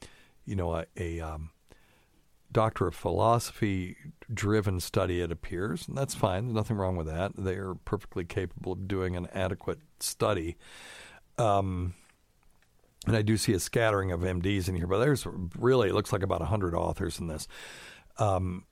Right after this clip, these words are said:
so, uh, so this is the study. And the question is, is regular consumption of soft drinks associated with a greater risk of all-cause and cause-specific mortality?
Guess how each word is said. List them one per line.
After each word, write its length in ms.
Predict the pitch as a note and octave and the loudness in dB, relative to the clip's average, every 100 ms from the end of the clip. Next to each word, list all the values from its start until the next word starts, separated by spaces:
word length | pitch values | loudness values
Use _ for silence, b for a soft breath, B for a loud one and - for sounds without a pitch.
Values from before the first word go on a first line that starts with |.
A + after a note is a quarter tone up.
| _ _ | _ _
so, 580 | - - A#2 G#2+ G#2 G#2 | -8 2 6 6 6 4
uh, 280 | - G#2 G2 | 2 4 2
so 160 | F#2+ A2+ | 4 4
this 220 | A#2 C3 | 4 6
is 220 | C3+ A#2 | 6 6
the 120 | C3+ | 2
study. 400 | A#2 - E2 D#2 D2+ B B B B - | 2 0 -2 -6 -12 B B B B -4
And 120 | G#2 | -2
the 40 | F2+ | 2
question 460 | - D3 - D3 | 4 4 4 2
is, 380 | G2 E2 E2+ - b b b b - | 2 2 -2 -4 b b b b -8
is 200 | F#2 F#2 | -6 2
regular 320 | B2 E3 E3+ | 4 6 4
consumption 520 | C#3 C3+ C#3+ A#2 G2+ | 4 4 4 4 0
of 80 | E2 | 2
soft 280 | - C#3 C3 | 4 4 4
drinks 280 | C3 A2+ G2 | 2 2 -2
associated 480 | - A2+ - A2 | 2 2 4 0
with 100 | F#2 | 0
a 40 | E2+ | 0
greater 280 | A2 B2 G#2+ | 4 4 4
risk 260 | F#2+ - | 2 0
of 80 | E2+ | -4
all-cause 640 | - A2+ B2 - G2 F#2 - | 2 4 4 4 2 2 0
and 280 | G2+ F#2+ | 0 0
cause-specific 720 | F2 G#2+ G#2+ - G#2 - F#2 F2 | 0 2 2 0 -4 -2 -4 -2
mortality? 720 | F2 E2 F2+ D#2 C#2 C#2 | -4 -4 -4 -4 -6 -10